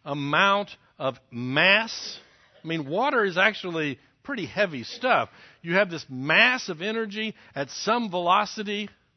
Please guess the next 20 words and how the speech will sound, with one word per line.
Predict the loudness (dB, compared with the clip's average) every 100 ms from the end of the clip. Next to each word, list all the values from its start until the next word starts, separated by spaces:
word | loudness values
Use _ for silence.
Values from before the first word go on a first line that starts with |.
| _ _ _ _ _ _ _ _ _ _ _ -12
Force | -8 -8 -8
times | -10 -10
velocity | -10 -8 -6 -8 -14 -14
equals, | -12 -12 -14 -16 -20 _ _ _ -6
anyway, | -2 -2 0 -2 -4 -14 _ _ _ _ _ _ _ -8
you | 0
have | 2 4 2
all | 2 4 4 2
of | -2
this | -4 -8 -12 -8
energy | -4 0 0 -2 -2 -2 -2 -6 _ _ _ _ _ _
that | 2 4 4 2
under | -2 0 -2 0
normal | 0 2 0 0 -6
circumstances | -4 -2 -2 -4 -10 -8 -2 -2 -2 -6 -10 -4
has | -2 -2 -4 -10
to | -10
be | -8 -8
dissipated | -8 -6 -6 -6 -8 -2 -2 -2 -6 _ _
somewhere. | -18 -6 0 0 2 0 0 -4